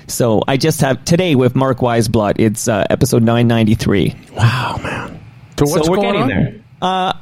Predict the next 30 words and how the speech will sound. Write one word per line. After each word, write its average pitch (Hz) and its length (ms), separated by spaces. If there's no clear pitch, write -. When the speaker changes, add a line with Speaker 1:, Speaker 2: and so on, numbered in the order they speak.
Speaker 1:
I'm 170 120
gonna 180 140
be 165 140
on 151 140
Here 185 280
and 151 120
Now, 143 320
which 156 200
is 120 120
the 113 180
afternoon 120 460
drive 110 320
show 127 280
on 110 200
C 123 220
B 117 120
C 117 240
Radio 113 400
one, 147 500
I - 120
think 123 180
at 101 80
Speaker 2:
Oh. 113 60
Speaker 1:
five 156 360
twenty, 123 520
but 127 140
the 147 80
day 175 340
will 151 220
des-, - 340